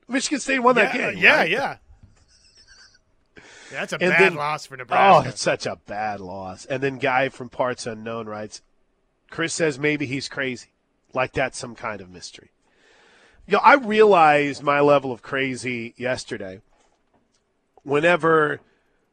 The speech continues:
Speaker 1: whenever I was sitting and listening to a podcast, I'm not gonna say which one,
Speaker 2: <laughs>
Speaker 1: and the host was making a point,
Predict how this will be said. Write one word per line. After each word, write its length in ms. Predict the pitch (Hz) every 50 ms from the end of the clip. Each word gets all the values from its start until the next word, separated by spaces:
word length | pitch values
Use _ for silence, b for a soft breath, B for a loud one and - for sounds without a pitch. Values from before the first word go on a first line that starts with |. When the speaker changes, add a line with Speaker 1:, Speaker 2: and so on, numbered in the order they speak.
| _ _ _ _ _ _ _
Speaker 1:
whenever 340 | - 160 170 180 175 160 170
I 140 | 156 165 185
was 160 | 175 165 -
sitting 560 | - - 202 220 214 208 196 185 175 170 170 _
and 160 | - 160 151 147
listening 800 | 151 165 160 - - 175 165 165 160 151 143 139 135 131 123 _ _ _ _ _ -
to 140 | - - 160
a 80 | 143 127
podcast, 1000 | - - - 151 151 151 151 143 - - 120 104 95 95 95 - - - - _ _ _ _ _ _ _ _ _ _ _
I'm 120 | - 123 131
not 200 | 143 151 160 151
gonna 160 | 156 160 160
say 380 | 139 - - 180 160 160 151 147
which 400 | 135 127 147 151 143 - - -
one, 340 | 143 139 131 117 123 135 147 _ _ _ _ _ _ _ _ _ _ _ _
Speaker 2:
<laughs> 80 | 214 202 262 247 - _ _ _ _ _ _ _ _ _ _ B B B B _ _ _ _ _ _ _ _ _ _ _ -
Speaker 1:
and 480 | 180 180 180 180 175 170 165 160 151 - _ _ _ _ _ _ _ _ _ _ _ _ -
the 200 | 143 151 170 151
host 360 | 170 220 254 254 202 - -
was 200 | 170 160 143 -
making 440 | 151 165 175 170 - 175 170 156 151
a 100 | 139 131
point, 480 | - - - 180 185 170 151 139 135